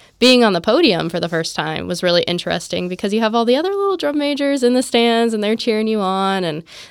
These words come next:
um, it's just a lot of fun, and it, it's a good practice run for game day, which was really nice.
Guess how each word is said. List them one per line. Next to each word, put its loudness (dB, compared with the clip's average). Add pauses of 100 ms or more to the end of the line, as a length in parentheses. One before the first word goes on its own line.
um, -4
it's -4
just -4
a -4
lot 4
of -2
fun, -4
and -6
it, -6
it's -2
a -2
good 0
practice -2
run -6
for -2
game -2
day, -6
which -8
was -8
really 0
nice. -6